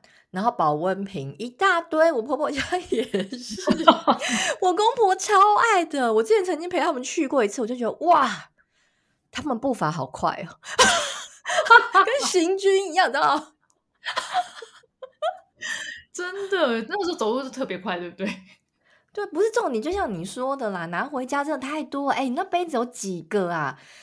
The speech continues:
Speaker 1: 然后像我记-，我记得他们之前很常拿雨伞啊，雨伞现在也是一把在那啊。
Speaker 2: 哦。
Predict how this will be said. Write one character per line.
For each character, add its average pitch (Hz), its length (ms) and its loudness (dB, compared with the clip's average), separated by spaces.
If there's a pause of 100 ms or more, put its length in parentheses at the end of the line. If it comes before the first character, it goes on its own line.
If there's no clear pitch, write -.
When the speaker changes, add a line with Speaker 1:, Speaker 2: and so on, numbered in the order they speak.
(260)
Speaker 1:
然 247 100 2
后 349 80 6
像 370 180 -2
我 220 100 -2
记-， - 200 -12
我 208 120 0
记 349 120 -6
得 254 120 -2
他 262 100 -4
们 247 140 -6
之 277 100 -10
前 220 180 -4
很 190 140 -4
常 180 160 -6
拿 185 160 -6
雨 202 160 -6
伞 202 220 -4
啊， 180 80 -4
雨 240 80 -4
伞 330 120 0
现 330 100 -4
在 294 40 0
也 247 60 -2
是 285 100 -8
一 277 60 -6
把 175 340 0
在 226 120 -4
那 294 180 -4
啊。 233 320 6
Speaker 2:
哦。 185 120 -6